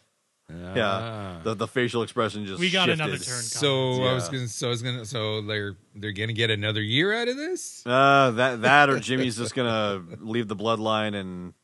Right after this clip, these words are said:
Speaker 1: I don't know, maybe Jimmy's gonna cost Roman the title. I don't know. But, yeah, we'll see. And then the Usos are gonna reform again on Raw,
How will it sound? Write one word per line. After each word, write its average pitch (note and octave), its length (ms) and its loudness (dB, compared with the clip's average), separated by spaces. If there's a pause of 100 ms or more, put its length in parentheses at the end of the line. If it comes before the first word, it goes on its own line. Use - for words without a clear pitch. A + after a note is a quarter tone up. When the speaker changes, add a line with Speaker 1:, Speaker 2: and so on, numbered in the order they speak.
(220)
Speaker 1:
I C#3+ 60 2
don't C#3 80 6
know, C3 80 6
maybe C#3+ 200 2
Jimmy's C#3 320 0
gonna B2+ 160 0
cost A2+ 260 2
Roman G#2+ 220 -2
the G2 80 -6
title. G2+ 300 -2
I D3+ 80 -2
don't A#2 180 -2
know. A2+ 280 -4 (440)
But, A2 380 0 (760)
yeah, A#2 200 2
we'll B2 140 0
see. A2+ 420 -2
And G2 120 -8
then G#2+ 140 -6
the G#2+ 80 -4
Usos A2+ 440 -2
are G#2+ 40 -4
gonna G#2+ 220 -2
reform G#2+ 480 -4
again G#2 240 -2
on G2 160 -4
Raw, G2 540 0